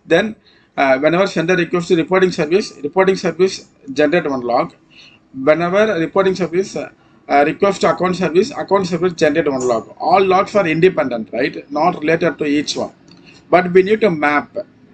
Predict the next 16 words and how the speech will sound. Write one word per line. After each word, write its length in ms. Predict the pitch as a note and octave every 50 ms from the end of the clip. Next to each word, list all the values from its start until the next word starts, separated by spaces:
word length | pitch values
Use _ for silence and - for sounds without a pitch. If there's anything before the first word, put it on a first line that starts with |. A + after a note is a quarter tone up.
| - - - - - - - - - -
Whenever 320 | C#3 D3 D3+ E3 F3+ G3
s-, 280 | A3+ A3+ - - - -
generate 400 | C#3 E3 E3+ F3+ F3+ G#3 G#3 F#3+ G#3 G3
one 200 | E3+ D#3+ D3 D3
log, 240 | D3 D3 F3 F#3 -
I 140 | - D#3 D#3+
want 220 | D#3+ E3+ G3 G3+
to 200 | G#3 F#3+ E3+ D3 - _ _ -
map 420 | C#3+ D3+ E3+ F3 F#3+ G#3 G3+ F3+
that 220 | F3 G3+ F#3 - -
log 300 | D3+ D3+ D3+ F3+ F3+ D#3+
data 340 | F3+ F3 E3 - E3+ E3 D#3
to 240 | - F3 G3 A#3+ C#4 - _ _ _ _ _ _ _ _ _ _ - - - -
report 320 | - C#3+ C3 F3+ F3 D#3+
service 400 | - E3 D3 C3 D3 C#3+ - -
log. 240 | C3 A2+ D#3 F3